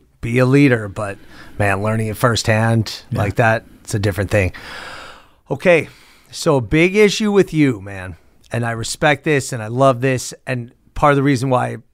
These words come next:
Speaker 1: I actually pay attention to your posts is mental health.
Speaker 2: Yes.
Speaker 1: Okay, and you are a big-time mental health advocate.
Speaker 2: Yeah.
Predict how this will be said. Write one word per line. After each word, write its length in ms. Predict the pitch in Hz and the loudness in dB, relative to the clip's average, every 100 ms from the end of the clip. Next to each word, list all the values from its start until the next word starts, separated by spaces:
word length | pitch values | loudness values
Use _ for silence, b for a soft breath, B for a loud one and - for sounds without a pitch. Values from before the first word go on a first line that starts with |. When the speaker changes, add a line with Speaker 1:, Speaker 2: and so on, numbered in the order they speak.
| - | -12
Speaker 1:
I 120 | 120 | -6
actually 360 | 127 143 - 151 | -2 -2 -4 -8
pay 180 | 156 147 | -4 -4
attention 320 | 156 147 123 | -4 -6 -6
to 40 | 135 | -6
your 100 | 123 | -2
posts 580 | 165 175 131 - - - b b b b b b | 2 2 0 -6 -14 -16 b b b b b b
is 260 | 147 131 107 | -2 -2 0
mental 340 | 143 143 151 | 0 2 0
health. 320 | 139 135 101 _ | 2 2 0 _
Speaker 2:
Yes. 340 | 120 104 98 - | -14 -14 -14 -16
Speaker 1:
Okay, 440 | 117 139 135 135 | -8 0 2 2
and 100 | 135 | 2
you 160 | 143 147 | 4 4
are 140 | 147 | 4
a 160 | 135 120 110 _ _ | 2 0 -14 _ _
big-time 540 | 190 175 127 165 151 143 | 2 2 2 0 0 0
mental 300 | 143 131 135 | -2 -2 -2
health 240 | 135 123 - | -2 -4 -6
advocate. 640 | 139 156 160 208 208 _ _ _ | -2 -2 -2 -2 -4 _ _ _
Speaker 2:
Yeah. 140 | - | -16